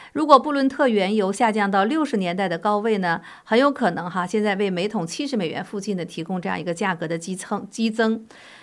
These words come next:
还有呢，就是在二零二三年到二零二七年之间，非欧佩克的国家的产量可能每天会增长三百八十万桶。这些国家呢，包括有美国、巴西、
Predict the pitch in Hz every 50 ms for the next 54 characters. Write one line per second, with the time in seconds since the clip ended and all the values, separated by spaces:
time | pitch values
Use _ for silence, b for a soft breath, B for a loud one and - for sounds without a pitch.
0 | B B - 262 320 349 320 269 - 214 220 226 226 220 247 240 233 - 240 220
1 | 214 202 202 240 226 214 208 - - 262 247 220 214 - - 226 220 226 240 240
2 | 240 220 180 175 170 190 180 - 214 208 190 185 185 - 214 208 196 196 - -
3 | 285 285 254 202 175 165 165 175 170 - _ _ _ _ _ _ _ _ _ -
4 | - - 240 220 - 269 262 262 262 277 277 B B B B B B - - 311
5 | 302 311 294 - - 277 285 285 285 285 - - 302 302 269 214 214 - - 294
6 | 247 214 185 175 165 160 170 - 185 185 190 220 220 220 208 196 - 180 180 180
7 | 185 185 175 165 165 - 165 165 180 - 180 175 165 165 165 - 208 208 226 196
8 | 190 - 233 226 233 226 220 190 160 156 175 - - - - 233 233 233 220 175
9 | - - - 202 220 240 240 196 185 170 165 170 170 165 151 - - B B B
10 | B B B B B B B - 349 359 330 339 294 285 285 233 226 226 233 226
11 | 220 220 220 220 220 220 214 220 - 220 208 196 185 170 170 175 180 165 160 156
12 | - 175 165 165 170 170 170 - 214 214 214 220 220 220 - 233 226 226 226